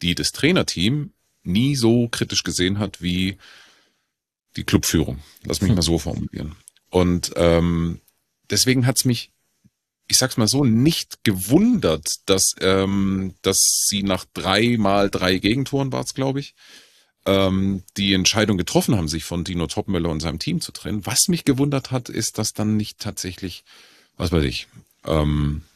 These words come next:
Speaker 1: Marco Rose am Start ist oder, oder sonst irgendwas. Jetzt ist natürlich, ähm, mich hat auch das Wording, ähm, ein bisschen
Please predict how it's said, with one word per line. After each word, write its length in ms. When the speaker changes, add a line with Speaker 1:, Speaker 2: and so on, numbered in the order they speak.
Speaker 1:
Marco 380
Rose 440
am 140
Start 340
ist 280
oder, 240
oder 260
sonst 300
irgendwas. 480
Jetzt 320
ist 140
natürlich, 640
ähm, 300
mich 180
hat 80
auch 80
das 260
Wording, 640
ähm, 540
ein 260
bisschen 840